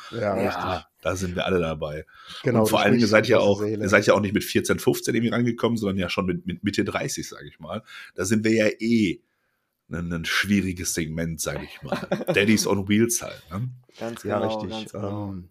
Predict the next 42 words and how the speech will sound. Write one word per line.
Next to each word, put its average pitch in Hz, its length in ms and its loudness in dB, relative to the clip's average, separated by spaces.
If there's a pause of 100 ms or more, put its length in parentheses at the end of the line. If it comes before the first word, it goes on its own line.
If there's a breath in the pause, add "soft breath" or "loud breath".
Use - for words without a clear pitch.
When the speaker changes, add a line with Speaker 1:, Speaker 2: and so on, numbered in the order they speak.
(320)
Speaker 1:
so, 147 280 4
genau, 160 240 4
du, 131 240 2
du 147 120 -2
hast, 165 160 0 (100)
hast 160 200 -10
mir 160 80 0
jetzt 147 240 -6 (120)
oder 107 260 -2
uns 165 240 -4
auf - 240 -8
jeden - 140 -6
Fall 120 120 0
aus 107 140 -4
der 101 120 -4
Seele 98 280 -6
gesprochen 196 640 -10
mit 147 140 -10
deinen 131 180 -6
letzten 131 340 -8
Sätzen. 127 360 -6
Genau 120 260 -2
so 123 120 -2
ist 113 180 -2
das 127 120 -2
auch 113 120 0
bei 101 80 0
uns 117 240 -4
gewesen. 165 460 -2
Und, 117 460 -6
äh, 107 360 -6 (920 soft breath)
ja, 139 300 10
genau, 139 240 6
unser 127 240 6
erstes 135 360 2
Video, 143 180 0
da 123 120 6
wollte 127 200 0
ich 117 100 -8
hin, 143 460 -2
war 117 280 4
dann 135 460 -2